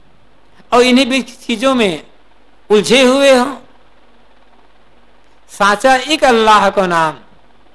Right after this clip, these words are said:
जाको नई नई करो सलाम। सच्चा तो एक अल्लाह का नाम है,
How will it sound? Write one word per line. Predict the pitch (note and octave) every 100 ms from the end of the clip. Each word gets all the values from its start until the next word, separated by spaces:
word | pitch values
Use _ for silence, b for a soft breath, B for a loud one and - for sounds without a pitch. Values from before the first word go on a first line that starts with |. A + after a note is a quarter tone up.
| - - - - - -
जाको | D3 F3+ G#3 A#3+ A#3+
नई | F3 F3+
नई | F3+ G3 A#3
करो | G3+ D#3+ F3
सलाम। | - C#3 C3+ C3+ D3 D3 - - - - - - - - - - - - - - - - - - - - - - - - - - - - -
सच्चा | A3+ A3+ A3+ C#4
तो | C#4 G3 C#3+ - - - - - - -
एक | B3 B3
अल्लाह | G3+ F#3+ F3+ E3+ G3 F#3+
का | - D#3
नाम | C#3+ D3 D#3 E3
है, | B2+